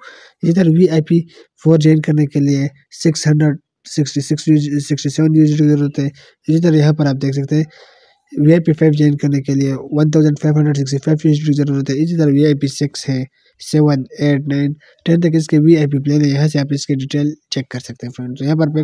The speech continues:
home की तरफ आता हूँ, जिससे home की तरफ आता हूँ फ्रेंड, तो यहाँ पर विड्रॉ वाला option है, तो विड्रॉ वाला option पे click करता हूँ। तो यहाँ पर आप देख सकते हैं वन पॉइंट सेवन वन फ़ोर सेवन यूएसडी में इसे विड्रॉ कर सकते हो। यहाँ पर address, यहाँ पर अमाउंट और यहाँ पर पासवर्ड लिखकर आपको दिखा देता हूँ।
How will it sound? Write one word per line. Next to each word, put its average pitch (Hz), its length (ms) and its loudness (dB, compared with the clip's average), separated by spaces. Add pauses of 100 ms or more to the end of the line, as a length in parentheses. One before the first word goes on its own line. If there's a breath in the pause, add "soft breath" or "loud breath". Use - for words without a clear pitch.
home 151 220 0
की 170 60 4
तरफ 160 220 2
आता 151 140 0
हूँ, 143 80 -2
जिससे 160 220 0
home 151 160 2
की 151 60 0
तरफ 139 220 -4
आता 139 120 -4
हूँ 139 80 -4
फ्रेंड, 135 160 -6
तो 135 60 -4
यहाँ 139 80 -4
पर 135 200 -4
विड्रॉ 135 220 -4
वाला 147 120 0
option 139 200 -8
है, 139 60 -8 (440 loud breath)
तो 143 160 4
विड्रॉ 147 200 4
वाला 156 140 6
option 156 200 0
पे 156 80 2
click 156 160 -2
करता 160 180 -2
हूँ। 165 80 -2 (400 loud breath)
तो 147 80 2
यहाँ 143 200 2
पर 170 140 2
आप 147 80 0
देख 151 160 -2
सकते 151 180 -2
हैं 139 60 0
वन 160 160 0
पॉइंट 139 200 -2
सेवन 151 320 0
वन 147 120 0 (120)
फ़ोर 143 160 -2
सेवन 139 280 -4
यूएसडी 135 360 -4
में 139 140 0
इसे 135 200 -4
विड्रॉ 135 200 -2
कर 131 120 -10
सकते 127 160 -8
हो। 127 40 -6
यहाँ 143 120 -4
पर 143 220 -4
address, 170 380 0 (600 soft breath)
यहाँ 151 120 2
पर 143 200 0
अमाउंट 151 300 2
और 135 120 -4
यहाँ 139 100 -2
पर 147 100 0
पासवर्ड 143 280 -2
लिखकर 139 260 -2
आपको 151 200 -2
दिखा 147 200 0
देता 120 300 -8
हूँ। 135 120 -12